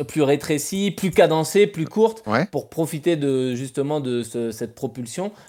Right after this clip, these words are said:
Speaker 1: par rapport à, à une chaussure, euh, une chaussure classique, ouais.
Speaker 2: Donc, t'as
Speaker 1: Donc,
Speaker 2: une
Speaker 1: du coup,
Speaker 2: cadence
Speaker 1: ouais.
Speaker 2: plus élevée
Speaker 1: Ouais.
Speaker 2: quand tu la mets, quoi, si je
Speaker 1: Ouais.
Speaker 2: comprends bien.
Speaker 1: Et par
Speaker 2: Ouais.
Speaker 1: contre, euh, bah, du coup, comme les foulées sont différentes,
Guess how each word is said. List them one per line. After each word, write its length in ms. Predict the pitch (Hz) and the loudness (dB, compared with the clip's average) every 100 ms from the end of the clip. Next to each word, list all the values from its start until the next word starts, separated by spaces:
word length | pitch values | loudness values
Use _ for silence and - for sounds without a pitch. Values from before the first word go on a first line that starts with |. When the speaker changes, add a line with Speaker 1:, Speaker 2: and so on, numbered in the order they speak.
| _ | _
Speaker 1:
par 120 | 127 | 0
rapport 320 | 127 127 170 | 0 2 2
à, 100 | 135 113 - | 2 -2 -6
à 340 | 123 117 117 | -4 -2 -2
une 160 | 117 117 | -2 -6
chaussure, 440 | - 113 - 160 | -8 -10 -4 -2
euh, 260 | 131 117 110 | -2 -2 -4
une 120 | 113 | -6
chaussure 340 | 110 113 147 - | -8 -10 -10 -6
classique, 380 | 147 - 147 | -6 -4 -6
ouais. 60 | 151 | 2
Speaker 2:
Donc, 100 | 143 | 6
t'as 80 | 135 | 6
Speaker 1:
Donc, 100 | 135 | 6
Speaker 2:
une 60 | 143 | 6
Speaker 1:
du 0 | |
coup, 60 | 147 | 10
Speaker 2:
cadence 260 | 175 170 | 8 8
Speaker 1:
ouais. 60 | - | 2
Speaker 2:
plus 220 | - 185 165 | 6 8 8
élevée 140 | 156 226 | 8 8
Speaker 1:
Ouais. 60 | |
Speaker 2:
quand 100 | 190 | 6
tu 140 | 151 165 | 4 4
la 100 | 160 | 4
mets, 140 | 120 | 2
quoi, 200 | - 95 | -2 -10
si 120 | - | 2
je 60 | 165 | 8
Speaker 1:
Ouais. 100 | 151 | 8
Speaker 2:
comprends 160 | 104 110 | 6 0
bien. 80 | 131 | 4
Speaker 1:
Et 300 | 143 139 139 | 8 8 8
par 160 | 151 | 4
Speaker 2:
Ouais. 40 | 170 | 4
Speaker 1:
contre, 200 | 208 190 | 2 6
euh, 180 | 156 135 | 6 8
bah, 280 | 131 127 127 | 8 6 4
du 120 | 127 | 0
coup, 120 | 226 | 0
comme 160 | 214 170 | 2 2
les 80 | 147 | 0
foulées 220 | 165 165 | 0 0
sont 160 | 151 | 0
différentes, 520 | 143 135 151 185 233 | -2 0 2 2 -2